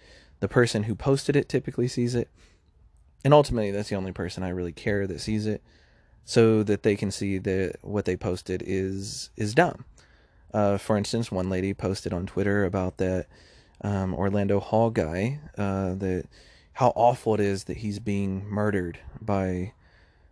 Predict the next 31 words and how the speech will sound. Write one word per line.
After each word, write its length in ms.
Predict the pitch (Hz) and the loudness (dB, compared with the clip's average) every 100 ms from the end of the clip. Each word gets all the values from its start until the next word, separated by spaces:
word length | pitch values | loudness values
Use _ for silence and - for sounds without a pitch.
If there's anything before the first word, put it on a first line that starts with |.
| _ - | _ -4
uh, 260 | 98 85 - - - - - _ | -2 -2 -6 -10 -16 -20 -20 _
by 260 | 120 113 110 | -6 4 6
murdered, 380 | 107 104 98 92 | 6 4 2 -2
she 120 | 107 | -2
means, 300 | 95 95 98 | -2 -2 -2
uh, 180 | 92 90 | -4 -2
getting 240 | 101 104 95 | -2 0 -2
the 60 | |
capital 360 | - 101 95 87 | -2 -2 -2 -8
punishment. 540 | - 120 107 80 78 - _ _ _ _ - _ _ | -2 -2 -2 -4 -8 -12 _ _ _ _ -20 _ _
How 140 | - 123 | 2 6
awful 420 | 147 160 104 92 | 6 4 0 -4
it 20 | |
is 240 | 78 65 - | -6 -10 -6
that 220 | 107 85 | -4 -2
he's, 280 | 107 101 - | -4 -6 -4
that's 260 | 104 - | -4 -2
happening. 480 | 110 101 95 76 73 | -4 -4 -6 -8 -6
I 40 | 104 | -6
mean, 160 | 92 | -4
how, 260 | 104 55 60 | -6 -8 -8
how 200 | 110 127 | 0 2
dare 240 | 120 113 | 4 4
we 260 | 104 98 92 - | 4 0 -4 -4
execute, 600 | 107 - 101 104 98 - | -6 -6 -6 -4 -4 -4
uh, 160 | 98 98 | -8 -10
somebody 400 | - 98 95 98 | -8 -8 -8 -8
who, 380 | 104 98 90 95 _ - - _ _ _ - | -8 -8 -8 -12 _ -20 -20 _ _ _ -8
um, 720 | 107 98 98 95 95 92 104 - - - | -6 -4 -4 -4 -4 -4 -4 -6 -6 -4
you 120 | 107 | -2
know, 200 | 69 - | -2 -6